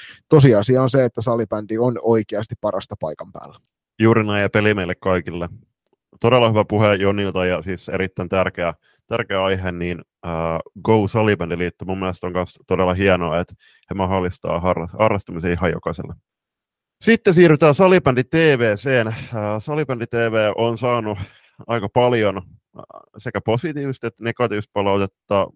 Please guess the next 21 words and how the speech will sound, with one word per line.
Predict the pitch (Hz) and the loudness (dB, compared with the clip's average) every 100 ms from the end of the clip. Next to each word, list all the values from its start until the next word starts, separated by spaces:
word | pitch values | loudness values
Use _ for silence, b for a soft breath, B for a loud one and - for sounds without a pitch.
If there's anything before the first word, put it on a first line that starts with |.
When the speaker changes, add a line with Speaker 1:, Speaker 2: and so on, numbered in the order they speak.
| _ 90 | _ -10
Speaker 2:
Äh, | 101 | -6
muun | 104 | -6
muassa | 104 104 - | -4 -6 -4
itse | 120 110 | -4 -4
tuli | - 92 | -4 -6
kyllä | 107 110 113 _ _ _ _ - | -4 -6 -8 _ _ _ _ -10
silloin | 113 110 | -6 0
katsottua | 110 113 - 110 | 2 2 0 -2
Finkampenin | 92 107 101 98 90 98 95 | 0 -2 0 -2 0 -4 -2
se | 101 | 0
lauantaipäivän | 110 101 92 90 87 92 95 | 2 4 2 -2 -4 -4 -2
matsit | 104 101 - - | -2 -2 -6 -14
sieltä. | - 92 87 85 82 b b b b b | -4 -2 0 -2 -8 b b b b b
Äh, | - 87 85 87 85 - _ | -14 -6 -2 -2 -2 -6 _
toimi | 139 143 110 104 101 _ _ _ _ | 0 2 2 0 -6 _ _ _ _
mun | - 127 | -6 -4
mielestä | 127 120 - | -2 -4 -4
ihan | 131 123 | -4 0
mallikkaasti. | 120 120 110 - 107 104 - 110 | 2 2 0 -2 -2 -2 -2 -2
Vähän | 110 113 113 | 0 2 0
oli, | 92 98 98 | -2 -2 -4